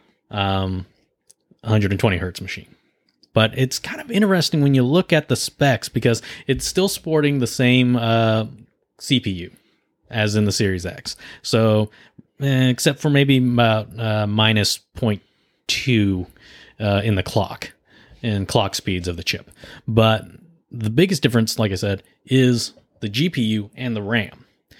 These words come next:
So the amount of memory that the Series X has is sixteen gigabytes of G D D R six. And what the Series S has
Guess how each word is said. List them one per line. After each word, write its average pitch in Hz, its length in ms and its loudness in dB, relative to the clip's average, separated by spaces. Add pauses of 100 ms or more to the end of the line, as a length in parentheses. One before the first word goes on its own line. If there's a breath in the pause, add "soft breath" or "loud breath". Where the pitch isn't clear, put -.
(280 loud breath)
So 110 600 4 (240)
the 113 100 0
amount 135 220 4
of 147 60 4
memory 139 280 6
that 104 180 2
the 98 60 -6
Series 104 340 0
X 147 220 0
has 101 360 2
is 95 460 -2
sixteen - 720 0
gigabytes 98 540 2
of 98 140 -2
G 107 280 4
D 101 140 2
D 92 260 0
R 87 280 -2 (300 loud breath)
six. - 480 -6 (640 loud breath)
And 101 720 2
what 104 520 2
the 95 640 -2 (100)
Series 95 300 -2
S 180 240 2
has 92 440 -2